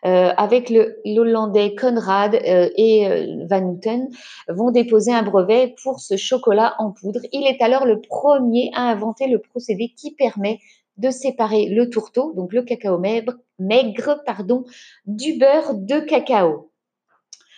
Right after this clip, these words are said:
En dix-huit cent trente, Kohler invente le chocolat aux noisettes.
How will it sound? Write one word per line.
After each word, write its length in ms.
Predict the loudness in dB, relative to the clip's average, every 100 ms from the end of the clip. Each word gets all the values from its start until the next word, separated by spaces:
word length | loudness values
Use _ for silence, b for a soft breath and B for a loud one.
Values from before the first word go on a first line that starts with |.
| B B
En 140 | -2 0
dix-huit 320 | 0 -2 -4
cent 180 | -4 -6
trente, 320 | -6 -8 -8 -2
Kohler 320 | 2 4 2 -2 -4
invente 420 | -4 -2 -4 -2
le 120 | 0
chocolat 640 | 0 -2 -4 2 2 2 0
aux 140 | 0 0
noisettes. 720 | 2 2 2 -2 -4 -12